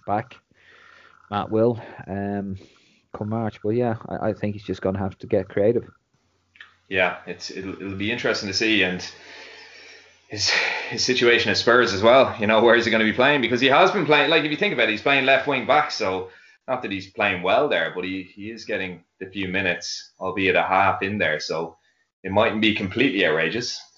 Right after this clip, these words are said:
Speaker 2: Um, sure, we'll, we'll, we'll, we'll see what happens in the meantime. But, uh,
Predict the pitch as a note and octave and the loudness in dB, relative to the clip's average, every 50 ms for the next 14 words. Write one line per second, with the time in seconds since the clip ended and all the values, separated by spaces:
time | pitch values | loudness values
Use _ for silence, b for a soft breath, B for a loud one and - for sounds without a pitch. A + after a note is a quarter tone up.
0 | - - F#2 F#2 F2+ F#2 F#2 - - - A2 G2 F#2+ F#2+ F#2+ - G#2+ F#2+ F2+ F#2 | -20 -16 -14 -12 -12 -12 -14 -14 -10 -6 -4 -4 -4 -4 -4 -4 -4 -4 -4 -4
1 | G2+ G#2 E2+ - G2+ G2 F#2 G2 G#2+ G#2 - A#2 A2+ G#2+ F#2+ G2+ A2 A2+ A#2 A2+ | -4 -6 -4 -4 -4 -4 -2 -2 -2 -2 -2 0 2 4 4 4 4 2 2 0
2 | G2+ G2 F#2+ F#2+ F#2+ G2+ A2 A#2+ A#2+ - A2+ G2+ F#2+ F#2+ F#2+ G2+ G2 G2 G2+ G2+ | 0 0 2 2 2 2 0 0 0 -2 -2 0 0 0 2 4 6 6 6 6
3 | G2 F#2+ | 4 2